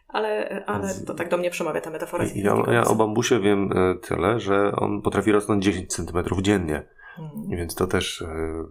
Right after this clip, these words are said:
Speaker 2: warto czekać chyba na, na
Speaker 1: Prawda?
Speaker 2: takie przyrosty, na takie efekty. I z tej rozmowy tak jakoś, mm, ja mam taką myśl, że, że wynika generalnie taki,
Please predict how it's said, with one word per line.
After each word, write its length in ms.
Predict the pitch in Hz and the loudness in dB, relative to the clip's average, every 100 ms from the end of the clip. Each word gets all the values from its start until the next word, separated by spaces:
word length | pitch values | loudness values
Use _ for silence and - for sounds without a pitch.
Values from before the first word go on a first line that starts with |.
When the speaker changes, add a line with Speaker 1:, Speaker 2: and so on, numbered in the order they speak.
| - | -6
Speaker 2:
warto 340 | 87 92 104 | 0 0 0
czekać 360 | 95 90 78 - | -2 -2 -4 -10
chyba 260 | - 82 | -6 -4
na, 120 | 80 80 | -2 -4
na 180 | 87 | -2
Speaker 1:
Prawda? 100 | 85 | 0
Speaker 2:
takie 240 | 85 - 87 | 0 -2 -2
przyrosty, 440 | - 90 85 - | 0 0 2 0
na 100 | 87 | 0
takie 280 | 87 85 90 | 0 0 0
efekty. 460 | 85 87 - 92 90 - - - - - | 2 0 0 0 0 -6 -12 -12 -14 -6
I 400 | - 113 113 - - - - - - | 0 2 2 0 -10 -20 -20 -16 -8
z 100 | 95 | 0
tej 140 | 101 | 4
rozmowy 460 | 98 95 110 107 92 | 4 4 2 4 2
tak 220 | 87 - | 0 -2
jakoś, 460 | 92 92 - - - - | 0 2 2 -2 -4 -4
mm, 380 | 90 - 95 92 | -4 -4 -4 2
ja 220 | 98 107 | 4 4
mam 180 | 92 82 | 2 -2
taką 240 | - - | -4 -4
myśl, 380 | 82 85 - 90 | -2 -2 -2 -2
że, 280 | 85 87 87 | 2 4 4
że 180 | 87 90 | 2 0
wynika 400 | 90 95 95 101 | 0 -2 0 0
generalnie 520 | 95 92 95 95 98 | 2 4 4 2 0
taki, 400 | 92 - - 95 | -2 -6 -8 -10